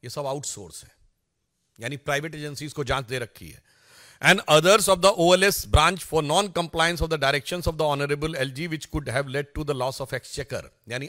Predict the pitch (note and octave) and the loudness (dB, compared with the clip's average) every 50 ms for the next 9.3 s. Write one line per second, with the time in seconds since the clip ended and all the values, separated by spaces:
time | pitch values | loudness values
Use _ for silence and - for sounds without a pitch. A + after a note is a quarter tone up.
0 | - - E3 F3+ D#3+ D3+ G3 F#3+ - - - E3+ D#3+ D#3 D#3 E3+ G3 G#3+ F#3+ D3+ | -2 0 0 0 2 2 2 2 2 2 0 -2 -2 -2 0 4 4 6 6 6
1 | D#3+ C#3+ A#2+ A2 A2 - _ _ _ _ _ _ _ _ _ _ _ _ _ _ | 4 0 0 -4 -8 -14 _ _ _ _ _ _ _ _ _ _ _ _ _ _
2 | _ - D3+ D#3 D#3 C#3+ E3+ G3 G3+ G3+ G3 F#3 F3+ F3 F#3 E3 D3 G3 A3 A3 | _ -6 -2 -2 0 2 2 4 4 4 2 2 2 2 0 0 0 0 2 2
3 | G#3 G#3+ G#3+ E3+ D3 E3 D3+ B2+ A2+ A#2 - _ _ _ _ _ _ _ _ _ | 2 0 0 -4 -4 -4 -4 -4 -6 -10 -14 _ _ _ _ _ _ _ _ _
4 | _ _ _ _ _ _ _ _ _ _ _ _ G#2+ G#2 E3+ F3+ F3+ D3 G#3+ A3 | _ _ _ _ _ _ _ _ _ _ _ _ -4 -2 -2 -2 0 2 0 2
5 | G#3+ G3 F3+ G3 G#3 F#3+ D#3+ G3 F#3+ F#3 G#3+ G#3+ F#3 E3+ G3+ G3+ G#3+ G#3 G3 G3 | 4 4 4 2 2 0 -2 -2 -2 0 -2 -2 0 0 0 0 0 0 0 0
6 | G#3 - - - F#3+ F3+ - - G3+ F#3 A#2 E2+ C#2+ _ _ _ _ _ _ _ | 0 0 0 0 -2 -2 0 -2 -4 -4 -4 -6 -10 _ _ _ _ _ _ _
7 | _ _ _ _ _ _ _ _ _ _ _ _ _ _ _ _ _ _ _ _ | _ _ _ _ _ _ _ _ _ _ _ _ _ _ _ _ _ _ _ _
8 | _ _ _ _ _ _ - F#3 F3+ - - G#3 G#3 F3+ G3 F#3+ F#3 F#3 D#3+ C#3 | _ _ _ _ _ _ -4 -2 -2 -2 -2 -6 -4 -2 0 2 2 2 0 -4
9 | G2+ E2+ D2+ C#2 B2 | -10 -14 -16 -18 -20